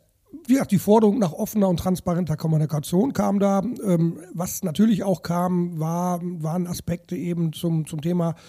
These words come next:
Stadion und Stadioninfrastruktur, wo man immer wieder auch natürlich sagen muss, das ein oder andere haben wir selber im Griff, das ein oder andere ist natürlich auch vor dem Hintergrund baulicher und baurechtlicher Vorschriften nicht machbar oder eben natürlich auch das Thema städtisches Gelände, wo wir nicht Einfluss nehmen können.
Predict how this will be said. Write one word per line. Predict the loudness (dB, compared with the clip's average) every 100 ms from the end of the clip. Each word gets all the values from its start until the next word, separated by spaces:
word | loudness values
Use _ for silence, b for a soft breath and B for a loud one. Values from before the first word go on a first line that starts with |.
| B
Stadion | -14 -8 0 4 6 4
und |
Stadioninfrastruktur, | 0 -2 0 0 2 0 0 -6 -6 -6 -8 0 6 6 6 B B B -2
wo |
man | 2 6
immer | 6 6
wieder | 6
auch | 4 2
natürlich | 2 2 0 2
sagen | 0 2
muss, | 4 2 0
das | -8 -8
ein | -4 2 4
oder | 4
andere | 2 2 2
haben | 2 2
wir | 2
selber | 4 2 2 2
im | 2
Griff, | 2 0
das | -2 -8
ein | -4 -2
oder | -2 -2
andere | -2 0
ist | -2 -4
natürlich | -4 -2 -4 -4
auch | -6 -6
vor | -4
dem | -2
Hintergrund | 0 0 0 -2
baulicher | -2 0 0 0 -2
und | -2 -4 -4 -6
baurechtlicher | -4 -4 -4 -8 _ -6 -6 -6 -6 -4
Vorschriften | -4 -2 -4 -4 -6 -2 0
nicht | 0
machbar | 0 -4 -2 -2 0 B B B
oder | 0 2
eben | 2 2
natürlich | 0 -2 -2 -2
auch | -4
das | -6
Thema | -6 -4 -4
städtisches | -6 -8 -6 -6 -6
Gelände, | -8 -2 2 6 6 4
wo | 0 0
wir | 2
nicht | 0
Einfluss | -4 -6 -4 0
nehmen | 2 2
können. | 2 2 0